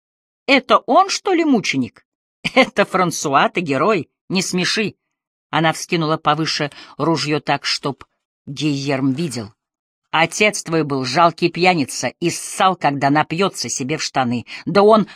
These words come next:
мой отец, был боец сопротивления», — взвыл в ярости Гийерм. «Иначе зачем он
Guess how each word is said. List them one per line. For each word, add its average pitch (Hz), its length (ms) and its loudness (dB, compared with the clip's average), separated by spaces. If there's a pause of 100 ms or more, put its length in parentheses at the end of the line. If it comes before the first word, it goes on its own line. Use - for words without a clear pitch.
(120)
мой 165 220 4
отец, 180 360 0
был 190 160 2
боец 185 380 2
сопротивления», — 214 760 0
взвыл 156 500 2
в 147 60 -6
ярости 151 720 -2 (240)
Гийерм. 139 800 0 (240)
«Иначе 208 340 4
зачем 220 460 4
он 175 180 4